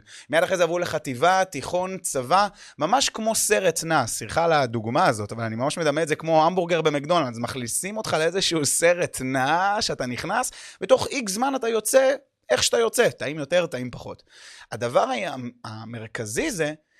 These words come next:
שאין לנו באמת זכות בחירה.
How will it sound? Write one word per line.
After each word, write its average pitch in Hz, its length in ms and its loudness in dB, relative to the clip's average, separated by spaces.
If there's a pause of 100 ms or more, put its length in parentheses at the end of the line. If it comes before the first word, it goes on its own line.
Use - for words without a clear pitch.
שאין 214 500 0
לנו 240 380 -2
באמת 156 720 -2 (200)
זכות 120 640 -4 (300)
בחירה. 117 360 2